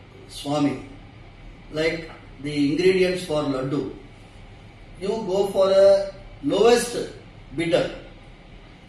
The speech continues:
The moment you go for the lowest bidder, you are asking for trouble. In fact, the, um, best cow ghee today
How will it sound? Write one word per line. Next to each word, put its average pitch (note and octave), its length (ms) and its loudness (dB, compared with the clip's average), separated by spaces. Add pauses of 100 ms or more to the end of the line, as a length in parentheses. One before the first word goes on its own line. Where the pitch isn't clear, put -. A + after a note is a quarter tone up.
(720)
The D#3 80 -6
moment A#3+ 460 -2
you G#3+ 140 -6
go G3+ 220 0
for G#3 160 -4
the F3 100 -6
lowest F3 440 -2
bidder, C#3 440 -4 (1300)
you - 140 -2
are G#3 120 4
asking G3+ 500 0
for G3 380 4 (420)
trouble. D3+ 320 -4 (1700)
In D#3+ 140 -8
fact, G3+ 540 0 (360)
the, E3+ 460 -6 (1500)
um, A#2+ 640 -10 (1160)
best A3 360 -6
cow G3 220 2
ghee G3+ 260 -6
today F3 540 -4